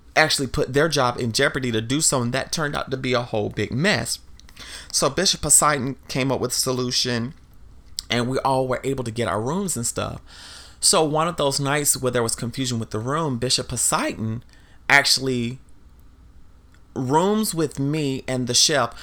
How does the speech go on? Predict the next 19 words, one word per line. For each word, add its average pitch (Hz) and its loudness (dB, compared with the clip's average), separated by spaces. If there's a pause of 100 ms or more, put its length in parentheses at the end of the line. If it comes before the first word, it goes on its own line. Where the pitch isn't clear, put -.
(160)
which 190 2
I 156 2
already 156 2 (260)
felt - 4
some 147 2
type 135 0
of 123 0
way 127 2
because 120 -2
although 147 2
I 139 4
wasn't 139 0
presenting 131 0
as 117 -2
the 113 -2
woman 113 -2
that 107 -2
I 101 -2
am, 123 -2